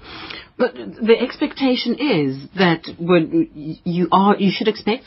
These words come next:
something from, from what you are giving as well. Um, isn't that what marriage is about? Y-, you're gonna give me love, I, I give you love back, and we, you know, I,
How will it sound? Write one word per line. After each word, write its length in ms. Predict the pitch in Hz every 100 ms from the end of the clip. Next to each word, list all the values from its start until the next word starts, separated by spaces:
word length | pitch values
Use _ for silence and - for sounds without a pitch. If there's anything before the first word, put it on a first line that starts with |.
| -
something 460 | 113 113 131 123 -
from, 340 | 156 151 147
from 220 | - 160
what 220 | 151 160 -
you 280 | 156 196
are 160 | 233 135
giving 480 | - 127 92 95 -
as 240 | 156 175 113
well. 240 | 85 - - - - - - -
Um, 680 | 160 156 156 160 160 - - -
isn't 260 | 175 185 202
that 140 | 175
what 140 | 170 165
marriage 320 | 160 165 165
is 80 | 170
about? 340 | 165 160 185 190 -
Y-, 340 | 151 147 143 147
you're 240 | 160 170
gonna 220 | 175 170
give 140 | 165 175
me 120 | 170
love, 320 | 165 175 180
I, 160 | 151 147 -
I 100 | 147
give 200 | 160 156
you 160 | 160
love 300 | 156 151 156 -
back, 340 | 156 208 -
and 180 | 156 147
we, 240 | 156 143 131
you 160 | 151
know, 320 | 156 127 156
I, 100 | 190